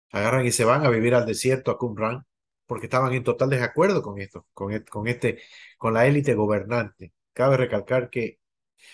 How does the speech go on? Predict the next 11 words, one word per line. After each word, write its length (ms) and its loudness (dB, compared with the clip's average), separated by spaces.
era 220 2
la 160 4
élite 260 2
gobernante 680 -2
la 140 -10
que 120 -12
estaban, 480 -2
eh, 460 -6
por 140 2
la 100 -2
que, 160 -2